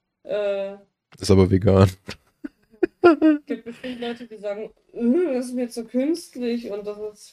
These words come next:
Speaker 1: verarbeitet und das ist Chemie.“ Alles ist Chemie, halt's Maul.
Speaker 2: <laughs>
Speaker 1: Du musst es ja nicht essen. So, aber, weiß ich nicht, diese Begründung mit, „Ich will nicht, dass es verarbeitet wird.“ Ja, Schnitzel rennt auch nicht über die Wiese.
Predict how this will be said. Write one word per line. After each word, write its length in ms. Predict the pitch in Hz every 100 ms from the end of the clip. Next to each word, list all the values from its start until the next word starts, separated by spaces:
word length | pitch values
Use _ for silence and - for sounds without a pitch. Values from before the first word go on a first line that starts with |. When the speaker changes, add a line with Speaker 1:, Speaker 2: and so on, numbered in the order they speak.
| -
Speaker 1:
verarbeitet 800 | 196 165 220 262 254 240 226
und 240 | 226 208 196
das 180 | 202 202
ist 80 |
Chemie.“ 580 | - 226 202 214 240 226
Alles 340 | - 180 196 185
ist 140 | 175
Chemie, 420 | - 170 170 170 165
halt's 180 | 170 -
Maul. 280 | 165 95 85 _ 127 - -
Speaker 2:
<laughs> 340 | 151 147 - _ _ _
Speaker 1:
Du 80 | 220
musst 180 | 254 -
es 120 | 240
ja 120 | 208
nicht 160 | 190 -
essen. 480 | - 196 202 196 180 - _ _ _ _
So, 80 | 202 190 185
aber, 640 | 127 196 202 196 196 190 - - _ _ _ _ _ _
weiß 180 | 196 214
ich 120 | 220 202
nicht, 180 | 196
diese 180 | 208 190
Begründung 560 | 185 180 185 220 233 208
mit, 120 | 202
„Ich 140 | 196 208
will 100 | 214
nicht, 140 | 220
dass 120 | 202 196
es 60 |
verarbeitet 600 | - 190 208 208 196 190
wird.“ 160 | 185 190
Ja, 160 | 196 196
Schnitzel 360 | 233 226 247
rennt 180 | 208 202
auch 120 | 190 220
nicht 100 | 196
über 140 | 180
die 140 | 180 175
Wiese. 480 | 175 170 165 160